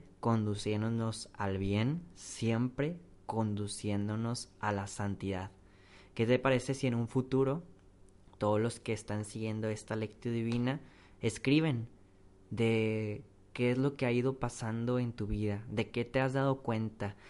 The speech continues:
qué has cambiado y qué has transformado, qué te ha dicho Jesús a ti durante estas oraciones? El día de hoy, Walker, martes diecisiete de diciembre, vamos a hacer una lectio divina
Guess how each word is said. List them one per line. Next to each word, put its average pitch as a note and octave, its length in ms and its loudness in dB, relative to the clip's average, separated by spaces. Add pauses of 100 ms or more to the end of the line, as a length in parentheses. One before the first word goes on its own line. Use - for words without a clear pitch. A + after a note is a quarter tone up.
(220)
qué B2+ 200 4
has C3+ 240 2
cambiado A#2+ 560 2
y B2+ 80 0
qué - 180 -6
has A#2 140 -4
transformado, G2+ 960 -2 (480)
qué B2 420 2 (100)
te A#2+ 100 -2
ha A2 100 0
dicho B2 440 -2
Jesús B2 720 -6
a A#2 120 -6
ti B2+ 420 0 (180)
durante G#2+ 480 0
estas A2+ 320 -4
oraciones? G2+ 720 -6 (1400)
El B2+ 160 4
día C3+ 180 6
de D#3+ 100 4
hoy, C#3 180 6
Walker, C#3+ 500 0 (400)
martes C3+ 540 2
diecisiete C3 760 0
de C3+ 120 4
diciembre, A2+ 800 0 (360)
vamos B2 300 2
a D3 40 2
hacer C#3+ 180 0
una C#3 140 2
lectio C#3+ 340 0
divina C3+ 520 4